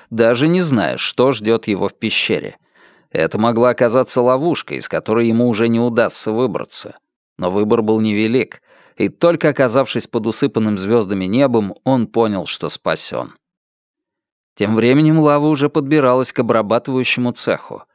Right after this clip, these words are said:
Сандро угрозами заставил пленницу произнести несколько слов, чтобы гейша могла не только принять её облик, но и имитировать голос. Затем Юки забралась в экзоскафандр Сандро и направилась к аварийному входу в бункер.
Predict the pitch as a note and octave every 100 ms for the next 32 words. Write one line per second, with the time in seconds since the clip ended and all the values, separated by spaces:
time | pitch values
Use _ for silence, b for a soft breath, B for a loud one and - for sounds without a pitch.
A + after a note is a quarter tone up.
0 | _ _ - - A2+ A#2+ F3 E3+ C3 F3+
1 | D3 G#2+ F2 F#2+ - B2+ A#2+ A2 B2 D3+
2 | C#3 - G2+ A2 G2 A#2 - C#3 C3+ B2+
3 | - B2 C#3+ - E3 C#3 - - F2+ F2+
4 | E2+ A2+ C3 C#3+ B2+ A2+ A#2 A2 G#2+ C#3+
5 | F#3 G#3 E3+ D#3 A#2+ - G2 F#2+ A2 D#3
6 | D3+ - C#3 C3 B2+ A#2 A2+ - A2+ G2+
7 | G2+ D2 G#2+ A1 - - - _ _ _
8 | _ - F2 A2+ D#3 C#3 C3 C3+ C3 A#2
9 | A#2 A#2 B2+ A#2+ A2+ A2 G2+ - G#2 -
10 | A2+ G2 E2+ - E2+ C2 B2 C#3+ b b
11 | b b D3 B2+ - - F#3 F#3+ F#3 -
12 | D3 C3+ C3 C#3+ C3+ B2+ - - G#2+ G#2
13 | F2 F2+ D#2 - - -